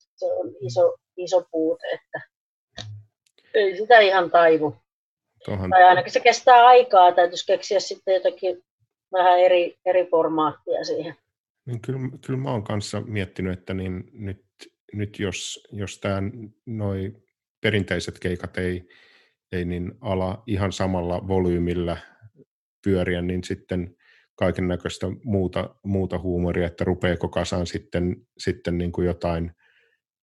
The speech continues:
Speaker 2: jotain niin kuin podcast-muotoista, muotoista huumoria, huumoria soolona, joka olisi sitten ihan, ihan voimakkaasti, voimakkaammin käsikirjoitettua eikä niin kuin tällaista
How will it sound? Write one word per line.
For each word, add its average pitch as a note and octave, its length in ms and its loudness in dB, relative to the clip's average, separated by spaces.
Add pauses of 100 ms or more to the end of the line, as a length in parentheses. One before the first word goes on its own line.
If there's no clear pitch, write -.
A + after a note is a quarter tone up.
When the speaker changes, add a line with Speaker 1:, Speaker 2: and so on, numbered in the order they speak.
Speaker 2:
jotain E2+ 360 -2
niin E2 160 -2
kuin E2 260 -4 (340)
podcast-muotoista, F#2 1160 -4 (140)
muotoista F#2 480 -2
huumoria, F2+ 600 0 (160)
huumoria F2+ 420 -2
soolona, F2+ 440 0
joka E2+ 240 -4
olisi F2 180 -4
sitten - 300 -6
ihan, E2+ 320 -4 (120)
ihan F2+ 280 -6 (480)
voimakkaasti, F2+ 580 -4 (100)
voimakkaammin F2+ 500 -2
käsikirjoitettua F2 840 -4
eikä E2+ 200 -6
niin E2+ 140 -6
kuin F2 160 -8
tällaista E2 380 -8